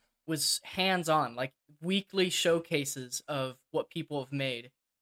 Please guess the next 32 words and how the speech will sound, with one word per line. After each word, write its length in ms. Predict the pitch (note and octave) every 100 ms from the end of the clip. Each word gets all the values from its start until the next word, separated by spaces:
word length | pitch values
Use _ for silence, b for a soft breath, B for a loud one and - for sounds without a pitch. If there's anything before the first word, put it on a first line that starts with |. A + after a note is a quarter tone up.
| _ D#3+
Um, 320 | C#3+ C3+ B2+
different 280 | F3+ F3 F3
creators 580 | - E3 D3+ D#3+ C3+ -
got 240 | D#3 D3
to 60 | C#3+
be 140 | D3
really 280 | C3+ E3+ E3
famous 540 | - - D#3 D#3 D3
within 240 | D3 D3 C3+
the 80 | C3
community, 480 | C#3+ C3 B2+ A#2+ B2+
so 160 | D3+ F3+
everyone 440 | E3+ E3+ D#3 C#3+
knew, 400 | C#3+ D3+ C3 B2 - - -
you 80 | D3+
know, 100 | C#3+
some 160 | - D#3
of 80 | C#3
the 60 |
top 300 | - D3 -
creators, 520 | - C3+ C#3 C3 A#2+ -
and 140 | D3+
anytime 480 | D#3+ E3+ E3+ D#3+ D#3
they 140 | C#3
made 360 | C3+ C#3+ C#3 C#3
new 120 | C#3
stuff, 420 | - - C#3+ C3+
it 80 | C#3
was 160 | C#3+ C3+
a 60 |
big 280 | - C#3 -
deal. 360 | D3 C#3 A2